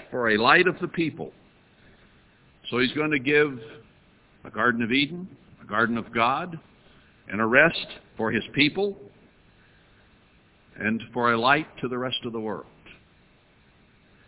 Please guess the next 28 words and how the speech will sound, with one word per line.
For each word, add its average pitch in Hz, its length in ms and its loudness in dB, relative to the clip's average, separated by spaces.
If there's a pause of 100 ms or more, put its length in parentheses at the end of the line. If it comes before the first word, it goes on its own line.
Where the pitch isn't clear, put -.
(320)
"My - 220 6
righteousness 165 640 4
is 131 180 -2
near. 156 360 0 (240)
My 90 140 -6
salvation 127 640 0
is 143 140 -4
gone 147 280 0
forth. 170 300 -4 (580)
My 104 180 2
arm 135 280 6
shall 127 220 -2
judge 143 380 4
the 151 80 -4
people. 165 440 -2 (960)
The 95 80 -10
coast 151 420 2
shall 135 140 2
wait 151 220 8
upon 139 380 4
me, 135 220 4
and 123 100 0
on 110 140 2
my 135 220 8
arm 110 420 2
shall 107 300 0
they 107 100 4
trust." - 500 -6